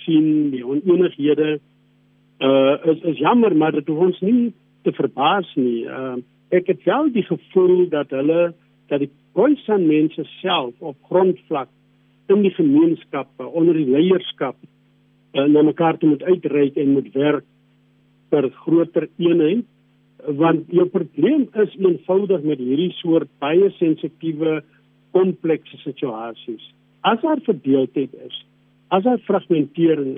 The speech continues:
is, dan werk dit eintlik net in die guns van mense wat oor die mag beskik, of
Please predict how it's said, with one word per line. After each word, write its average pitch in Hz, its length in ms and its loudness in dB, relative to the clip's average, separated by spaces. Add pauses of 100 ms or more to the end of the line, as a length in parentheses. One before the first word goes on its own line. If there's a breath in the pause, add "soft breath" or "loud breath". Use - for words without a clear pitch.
is, - 160 -20 (460)
dan 156 200 4
werk 175 320 2
dit 202 160 0 (120)
eintlik 202 480 0
net 143 280 0
in 147 200 0
die 131 160 -4
guns 131 320 2 (960)
van 147 240 2
mense 160 400 0
wat 139 160 -4
oor 143 160 -2
die 131 120 0
mag 139 240 -2 (120)
beskik, 131 400 -8
of 160 160 -4